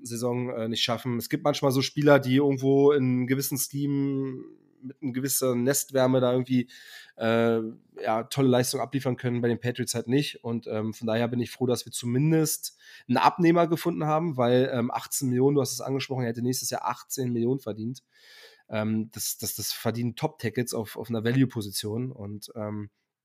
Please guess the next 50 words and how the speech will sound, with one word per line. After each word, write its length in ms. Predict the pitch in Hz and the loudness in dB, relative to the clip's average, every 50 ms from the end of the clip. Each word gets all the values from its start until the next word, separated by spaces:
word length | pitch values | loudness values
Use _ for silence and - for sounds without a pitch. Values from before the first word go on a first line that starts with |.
| _ _ _ _ _ _ _ | _ _ _ _ _ _ _
da 120 | - 107 98 | -12 -8 -6
sieht 160 | - 135 - | -6 -4 -4
man 120 | 120 107 | -4 -4
auch, 100 | 95 90 | -4 -6
wie 100 | - 104 | -8 -10
krank 240 | - - - 104 110 | -8 -6 -6 -6 -4
der 120 | - 117 101 | -4 -4 -4
Vertrag 360 | - 101 - - 95 90 - | -4 -12 -10 -10 -10 -8 -8
einfach 240 | 92 90 98 87 90 | -10 -10 -10 -10 -8
war. 300 | 95 95 104 110 110 - - - - - - - - _ _ | -6 -4 -4 -6 -8 -10 -20 -20 -20 -20 -20 -20 -20 _ _
Ähm, 300 | - 101 101 98 98 104 | -6 -4 -2 -2 -2 0
da 80 | 107 107 | 2 4
haben 80 | 117 | 4
wir 60 | 131 135 | 6 4
uns 120 | 127 - | 4 4
ja 160 | 135 127 127 | 4 4 4
nicht 140 | 131 127 - | 4 4 0
mit 140 | 139 117 110 | -2 -2 0
Ruhm 140 | 120 131 147 | -2 0 0
bekleckert, 420 | 143 139 - 139 - 139 131 - | 0 0 -2 -4 -4 -4 -6 -4
muss 120 | - 123 | -4 -4
ich 80 | 127 123 | -4 -4
ganz 160 | - 127 120 | -4 -6 -6
ehrlich, 380 | 120 107 123 127 - - - - | -4 -4 -4 -4 -4 -6 -8 -6
äh, 160 | 113 120 117 | -6 -4 -4
sagen. 580 | 113 117 113 113 117 123 123 120 120 120 120 - | -2 0 0 0 0 0 -2 -2 -2 -4 -4 -4
Ähm, 640 | 107 101 107 107 107 104 104 104 104 104 107 107 107 _ _ _ _ _ _ _ _ _ _ _ | -4 -2 -2 0 0 -2 -2 -2 -4 -4 -6 -8 -10 _ _ _ _ _ _ _ _ _ _ _
blicke 340 | 120 - 127 131 131 143 | -4 0 0 2 6 6
aber 120 | 123 120 120 | 6 6 6
jetzt 200 | 120 117 - - | 4 2 2 -2
in 60 | 117 | -4
die 80 | 113 - | -4 -6
Zukunft 360 | - - - 127 113 - - | -10 -4 -4 -4 -4 -2 -4
und 60 | 117 | -2
bin 160 | 113 117 117 | -2 -2 -2
froh, 180 | - - 123 120 | -2 0 2 2
dass 160 | 120 113 - | 2 2 0
wir 80 | - 107 | -2 -2
letztendlich 440 | 107 - - - 110 107 107 - | -2 -4 -4 -8 -8 -8 -8 -6
halt 100 | 110 110 | -8 -8
einen 80 | - 101 | -6 -8
Abnehmer 340 | - - - 131 113 110 107 | -10 -8 -6 -4 -4 -4 -4
be-, 100 | 107 104 | -6 -8
gefunden 320 | 107 104 - - 127 113 | -10 -12 -10 -10 -6 -6
hat, 140 | 107 104 - | -6 -6 -6
der 80 | 104 98 | -6 -6
den 100 | 110 101 | -6 -8
Vertrag 360 | - 104 - - 113 - - | -10 -12 -6 -6 -6 -6 -6
natürlich 260 | 123 - - 120 - | -10 -8 -8 -8 -6
übernimmt 400 | 117 117 110 113 113 117 117 - | -4 -4 -2 -2 -4 -4 -6 -10